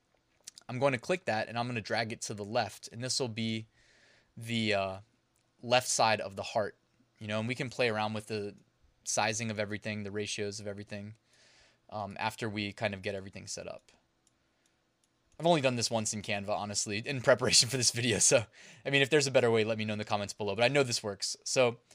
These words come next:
now that I've got that set up about, so I'm gonna do fifty-five degrees.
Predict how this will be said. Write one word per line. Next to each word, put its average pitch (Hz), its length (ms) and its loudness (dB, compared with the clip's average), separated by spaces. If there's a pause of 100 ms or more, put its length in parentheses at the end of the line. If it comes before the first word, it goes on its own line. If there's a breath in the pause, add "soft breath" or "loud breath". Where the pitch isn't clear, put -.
(220 soft breath)
now 151 100 2
that 190 120 6
I've 147 100 2
got 147 160 8
that 135 180 4
set - 320 4
up 131 220 0
about, 123 540 2 (720)
so - 120 2
I'm 139 60 4
gonna 156 80 2
do 139 100 2
fifty-five 139 560 4
degrees. 143 540 -2